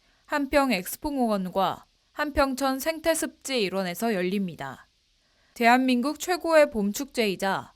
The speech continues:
문화체육관광부 명예문화축제로 지정된 한평 나비대축제는 올해 나비 찾아 떠나는 한평 여행을 주제로 진행됩니다.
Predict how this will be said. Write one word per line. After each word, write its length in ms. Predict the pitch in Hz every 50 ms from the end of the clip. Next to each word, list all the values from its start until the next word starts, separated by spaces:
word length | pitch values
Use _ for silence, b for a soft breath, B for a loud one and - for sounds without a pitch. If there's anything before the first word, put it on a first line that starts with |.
| _ _
문화체육관광부 1300 | - 196 190 220 233 269 285 285 - 311 285 277 277 269 262 254 247 233 233 226 220 202 226 262 269 247 220
명예문화축제로 1080 | 180 190 190 202 233 233 202 175 196 196 240 277 269 - 311 - - - 285 277 269 262
지정된 600 | 220 - 220 226 208 196 196 190 220 233 240 262 277
한평 480 | - - 311 302 285 311 294 269 254
나비대축제는 1040 | 214 175 170 175 220 214 240 240 240 - 202 - - 190 180 175 202 226 214 160 - _ _ -
올해 300 | 202 214 220 220 220 220
나비 360 | 214 165 170 180 214 294 294
찾아 380 | - - 302 294 302 277 277 -
떠나는 420 | 269 254 240 214 208 220 247 285
한평 480 | 285 277 311 311 302 320 311 302 294 240
여행을 440 | 196 180 185 214 240 269 269 262
주제로 420 | 233 247 220 208 208 190 202 233 254
진행됩니다. 880 | 247 - 220 214 214 208 202 190 160 156 147 143 139 127 - - _